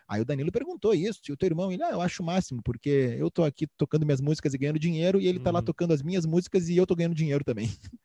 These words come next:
Speaker 1: Então, tá bom pra ele, não, não, não vai se incomodar. Acho que não, que não vai voltar assim tão cedo, a não ser que Guardiola deu uma mão, né,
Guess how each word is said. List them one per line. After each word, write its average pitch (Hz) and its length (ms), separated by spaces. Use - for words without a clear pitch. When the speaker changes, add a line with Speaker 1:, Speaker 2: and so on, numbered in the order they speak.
Speaker 1:
Então, - 320
tá 190 120
bom 165 300
pra 147 180
ele, 135 240
não, 123 220
não, 120 360
não 151 140
vai 147 160
se 151 100
incomodar. 120 600
Acho 254 280
que 196 100
não, 151 480
que - 80
não 143 240
vai 143 320
voltar 131 380
assim 123 400
tão 127 180
cedo, 170 360
a 202 40
não 214 100
ser 190 300
que 208 320
Guardiola 143 580
deu 131 180
uma 143 140
mão, 120 240
né, 107 200